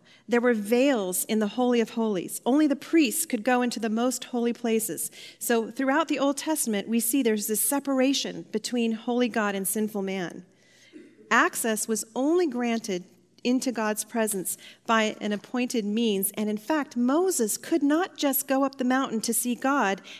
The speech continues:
unless God first called and invited him to do so. Anybody who crossed the barrier would die.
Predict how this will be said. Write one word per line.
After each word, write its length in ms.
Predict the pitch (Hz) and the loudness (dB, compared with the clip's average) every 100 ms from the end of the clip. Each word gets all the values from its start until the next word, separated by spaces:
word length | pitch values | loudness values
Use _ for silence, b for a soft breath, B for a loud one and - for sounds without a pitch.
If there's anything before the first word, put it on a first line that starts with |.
| B | B
unless 400 | 226 240 294 302 | 0 2 2 0
God 260 | - 240 220 | -2 -2 -2
first 300 | - 233 - | -2 -4 -4
called 340 | - 240 233 | -4 -2 0
and 120 | 220 | 0
invited 340 | 208 190 196 208 | -2 0 -2 -2
him 140 | 202 | -4
to 100 | 180 | -6
do 220 | 180 208 | -4 -2
so. 300 | 214 160 - - B B B B B B | -2 -6 -10 -14 B B B B B B
Anybody 520 | 240 277 370 339 311 285 | 2 4 4 6 4 4
who 120 | 269 | 2
crossed 420 | - 254 254 - | 0 0 0 -2
the 60 | 208 | 0
barrier 520 | 226 247 269 202 175 | 2 2 2 0 0
would 180 | 196 190 | -2 -2
die. 440 | 208 180 - | -2 -4 -8